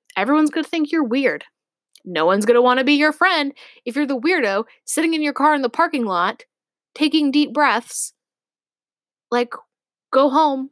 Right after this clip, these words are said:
leave, what are you doing?" It took a long time for me to be able to hear that little small voice and say, Thank you. I appreciate your concern, but I need to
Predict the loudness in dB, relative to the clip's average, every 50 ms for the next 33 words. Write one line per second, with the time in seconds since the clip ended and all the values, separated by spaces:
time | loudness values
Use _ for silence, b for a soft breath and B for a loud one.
0 | _ -2 0 0 2 0 0 -4 -6 -4 -4 -2 0 0 0 2 0 2 2 0
1 | 0 -2 -4 -6 -8 -10 -12 _ _ _ _ _ _ _ _ _ _ _ _ _
2 | _ _ _ -6 -4 -4 -2 0 0 0 2 2 2 2 2 0 -2 -2 0 0
3 | 0 -2 -6 -8 -8 -8 -8 -6 -4 -4 -4 -4 -6 _ _ _ _ _ _ _
4 | _ _ _ _ _ _ 2 2 2 4 2 0 0 0 0 -2 -2 -6 -2 0
5 | 2 4 4 2 0 -2 _ _ -8 -6 -6 -4 -4 -4 -4 -4 -4 -6 -6 -4
6 | -2 -2 -2 -2 -4 -4 -4 -2 -2 -2 -2 -4 -6 -10 -10 -8 -8 -8 -6 -4
7 | -4 -4 -4 -6 -8 _ _ -10 -6 -6 -4 -6 -4 -4 -2 -2 -2 -4 -6 -8
8 | _ _ _ _ _ _ _ _ _ _ _ _ _ -2 0 0 0 -2 -4 -4
9 | -4 -4 -4 -4 -4 -2 -2 -2 -2 -2 -4 -8 -12 _ -2 -2 -2 -2 -2 -6
10 | -6 -4 -4 -4 -2 0 0 0 0 -2 -4 -6 -8 _ _ _ _ _ _ _
11 | _ _ _ _ _ _ _ _ _ _ _ _ _ _ _ -4 -2 0 0 0
12 | 0 0 0 -2 -2 -4